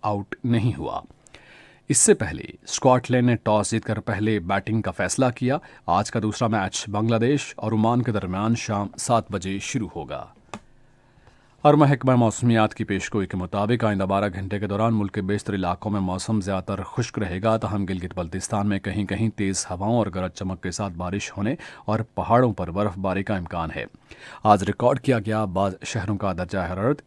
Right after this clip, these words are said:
इस्लामाबाद और मुजफ्फराबाद उनतीस डिग्री सेंटीग्रेड, लाहौर बत्तीस, कराची चौंतीस, पेशावर तैंतीस, कोयटा पच्चीस, गिलगित छब्बीस, मरी बाईस और रावलाकोट चौबीस डिग्री सेंटीग्रेड।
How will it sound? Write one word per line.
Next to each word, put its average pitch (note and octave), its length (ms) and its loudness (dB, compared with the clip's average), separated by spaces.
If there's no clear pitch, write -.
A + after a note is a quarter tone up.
इस्लामाबाद G#2+ 600 2
और G2 100 -2
मुजफ्फराबाद G2+ 680 0
उनतीस G#2 340 -4
डिग्री E2+ 180 -4
सेंटीग्रेड, F2+ 520 -4
लाहौर F2 280 -2
बत्तीस, F#2 460 -4
कराची F#2+ 420 -6
चौंतीस, G2 520 -2
पेशावर F2 420 -4
तैंतीस, G2 500 0
कोयटा F2 360 -2
पच्चीस, G2 440 -2
गिलगित G2+ 300 -2
छब्बीस, G2+ 460 0
मरी F2+ 200 -2
बाईस G2 380 -2
और F#2+ 100 -2
रावलाकोट A2 560 2
चौबीस G#2+ 340 0
डिग्री G2 200 -4
सेंटीग्रेड। E2 540 -8